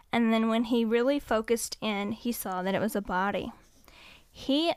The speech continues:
later became a suspect because he walked a hundred twenty-seven feet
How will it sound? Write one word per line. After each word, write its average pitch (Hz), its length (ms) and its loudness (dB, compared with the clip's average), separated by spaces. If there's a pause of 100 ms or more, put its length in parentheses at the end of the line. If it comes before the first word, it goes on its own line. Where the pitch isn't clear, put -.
later 240 420 2
became 233 340 -4
a 214 60 0
suspect - 640 -8
because 220 340 -4
he 240 140 -2
walked 214 460 -2 (160)
a 233 80 -4
hundred 285 340 0
twenty-seven 269 560 0
feet - 340 -2